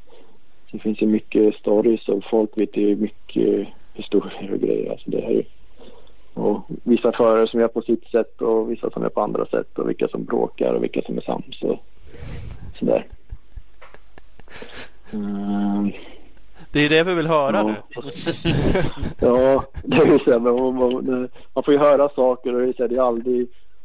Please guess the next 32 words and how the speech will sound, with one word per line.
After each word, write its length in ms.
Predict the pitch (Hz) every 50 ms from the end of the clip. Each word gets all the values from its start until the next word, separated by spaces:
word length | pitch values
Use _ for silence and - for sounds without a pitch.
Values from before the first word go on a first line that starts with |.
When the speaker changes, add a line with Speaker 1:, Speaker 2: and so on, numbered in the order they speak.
| - - -
Speaker 1:
det 60 | -
är 40 | 123
inte 160 | 123 - -
de 140 | 131 131 123
positiva 640 | - - 160 160 - - - - - 113 110 110
saker, 240 | - 113 110 113 - 120
det 20 | 127
är 40 |
alltid 160 | 123 117 - 127
de 100 | 120 117
här 340 | 110 104 104 104 104 - - - - - -
lite 160 | - - 113
elaka 400 | 113 110 107 110 107 - - 117
skvaller 420 | 113 - - 123 135 135 123 110
liksom, 280 | 107 110 - - - 113
och 60 | 110
det 80 | 110 113
är 60 | 113
så 80 | - -
här, 80 | - - -
fan, 140 | - 60 -
vågar 220 | - - - -
man 120 | 117 - -
säga 240 | - - 120 - -
lider 360 | 117 123 127 120 120 127 123
här 140 | 127 127 131
liksom, 180 | 123 - 120
det 60 | 123
är 20 | 113
bara 120 | 113 113
en 40 | 117
häng 280 | 117 - 139 127 110 110